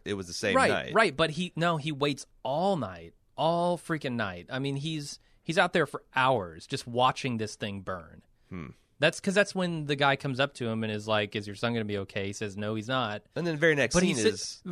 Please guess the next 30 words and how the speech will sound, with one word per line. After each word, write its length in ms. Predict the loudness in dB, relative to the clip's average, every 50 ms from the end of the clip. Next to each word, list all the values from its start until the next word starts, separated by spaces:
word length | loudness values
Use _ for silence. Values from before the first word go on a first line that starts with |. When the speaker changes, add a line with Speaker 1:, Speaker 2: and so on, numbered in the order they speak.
| -12 -10 -2
Speaker 2:
but 180 | 2 2 4 4
the 60 | 6
very 180 | 6 6 6 6
next 180 | 4 0 0 -2
scene, 140 | -4 -4 -2
and 140 | 0 0 0
he's 180 | 0 -2 -2 -2
sitting 300 | -2 -2 0 2 2 4
out 160 | 4 4 4
there 160 | 2 2 2
for 140 | 2 0 0
another 220 | 0 2 2 0 -2
ten, 320 | -4 -4 -4 -2 -2 -2 -4
fifteen 800 | -6 -8 -8 -8 -6 -4 -4 -2 -2 -2 -2 -2 -4 -4 -2 -2
minutes, 520 | 0 0 -2 -2 -6 -8 -14 -14 -10 -6
like, 280 | -2 -2 -2 -2 -4 -10 _ _ _ _ _ _
at 160 | -6 -6 -4 -4
least, 580 | -2 -2 0 0 -2 -4 -6 -10 -14 -14 -6 -2
at 120 | -2 -2 -2
Speaker 1:
I 80 | -2 -2
Speaker 2:
least. 460 | -2 -2 -2 -4 -6 -8 -12 -8 -2
Speaker 1:
don't 360 | 0 2 2 2 2 0 -2 -2
know 280 | 0 2 2 2 2 0
if 120 | 0 0
that 220 | 0 0 0 0
timeline 500 | -2 -2 0 0 0 0 -2 -2 -2 -2
matches 420 | 0 0 0 -2 -2 -4 -6 -2 -2
up, 160 | 0 0 0
but 100 | 0 2
whatever. 520 | 4 6 6 6 6 6 4 2 2 2